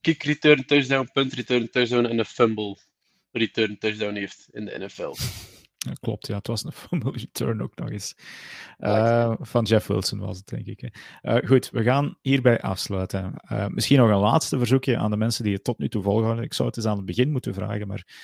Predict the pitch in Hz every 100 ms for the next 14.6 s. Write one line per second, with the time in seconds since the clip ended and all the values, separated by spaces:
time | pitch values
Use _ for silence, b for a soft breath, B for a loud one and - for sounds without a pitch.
0 | B B - 98 - 98 120 196 - -
1 | 127 120 - 147 156 107 139 139 - 123
2 | 101 - 110 - 120 120 - - - 104
3 | 104 104 107 110 110 - _ _ _ _
4 | - 131 113 110 - - - 139 143 135
5 | 123 113 110 92 120 147 147 117 - 113
6 | 107 104 95 107 139 143 - B B B
7 | B _ 131 123 92 110 123 120 - -
8 | 113 98 - 120 123 - 120 - 104 104
9 | 104 101 - 104 110 - 107 92 - 101
10 | 107 117 113 B B B B - - 120
11 | 165 131 123 110 - - 113 104 98 98
12 | 147 147 127 - 92 131 147 - - 143
13 | 143 - 107 104 95 - 135 127 101 104
14 | 110 107 - - 107 95